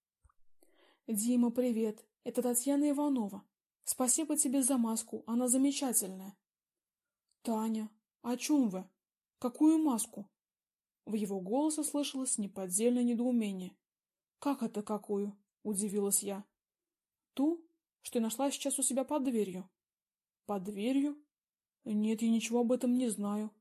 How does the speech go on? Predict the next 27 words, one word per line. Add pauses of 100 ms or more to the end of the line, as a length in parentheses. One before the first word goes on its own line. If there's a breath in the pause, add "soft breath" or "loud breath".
(640 soft breath)
«А,
вы
про
ту,
ацтекскую,
которая
вам
так
понравилась. (480)
Эх,
я,
болван,
не
догадался. (520)
Я
обязательно
вам
ее
принесу,
когда
вернусь». (920)
«Постой,
мне
уже
кто-то
принес
ее?»